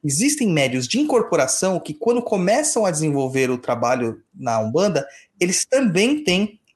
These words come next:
uma mediunidade de transporte, que vem assumir com o passar do tempo, quando ele consegue sustentar a sua mediunidade.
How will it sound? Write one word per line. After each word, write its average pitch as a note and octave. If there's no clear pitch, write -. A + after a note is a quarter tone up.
uma F#3
mediunidade E3+
de E3+
transporte, D3
que G3+
vem E3+
assumir G3+
com F#3
o F#3
passar D#3+
do F#3
tempo, F#3
quando F#3
ele F#3
consegue F#3+
sustentar A3
a C3+
sua -
mediunidade. D#3